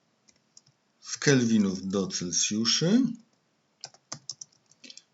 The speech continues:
Jeżeli to są kelwiny, to z kelwinów do kelwinów. I jeżeli to są Fahrenheity,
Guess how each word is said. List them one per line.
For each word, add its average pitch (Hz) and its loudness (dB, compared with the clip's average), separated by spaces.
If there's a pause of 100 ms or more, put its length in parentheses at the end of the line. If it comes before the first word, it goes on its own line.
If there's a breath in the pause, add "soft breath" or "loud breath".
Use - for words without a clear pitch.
(120)
Jeżeli 123 2
to 120 -2
są 113 0
kelwiny, 101 0 (1700)
to 107 -4
z - -6
kelwinów 101 -2
do 92 -6
kelwinów. 127 0 (1900)
I 151 -6
jeżeli 117 0
to 107 -6
są 92 -6
Fahrenheity, 98 -4